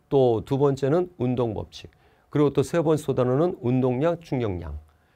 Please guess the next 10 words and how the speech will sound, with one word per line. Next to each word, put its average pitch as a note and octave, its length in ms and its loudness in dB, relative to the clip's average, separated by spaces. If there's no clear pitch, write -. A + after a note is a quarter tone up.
그리고 F#3+ 240 6
이제 D#3+ 160 4
또 E3+ 180 0
역학적 G2+ 720 -4
에너지로 A#2+ 400 -2
중단원이 A#2 520 -4
바뀌면서 G2 680 -4
역학이 A#2+ 340 -4
진행이 G#2+ 240 -4
되는데 F2 480 -8